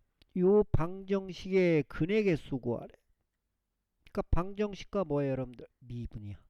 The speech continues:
그러면 제대로 된 식 만들어야 되겠죠. 자, 이거 만들면 제대로 된 식이라는 거는 이거예요, 여러분들. 한쪽에는 뭐 놓고?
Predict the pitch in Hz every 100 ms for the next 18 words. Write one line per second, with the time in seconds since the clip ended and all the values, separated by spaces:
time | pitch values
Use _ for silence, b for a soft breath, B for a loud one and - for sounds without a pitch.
0 | _ _ _ b b b b b 202 214
1 | 202 - 165 185 214 202 208 190 208 196
2 | 170 165 165 151 120 120 - - _ _
3 | _ _ _ _ _ _ _ _ _ _
4 | _ _ _ 165 160 160 170 160 165 170
5 | 170 160 185 214 - 160 202 202 202 185
6 | 196 190 185 180 185 208 202 156 139 120
7 | 147 170 143 123 120 127 - 214 - 214
8 | 208 202 196 190 180 160 127 131 160 160
9 | - 87 -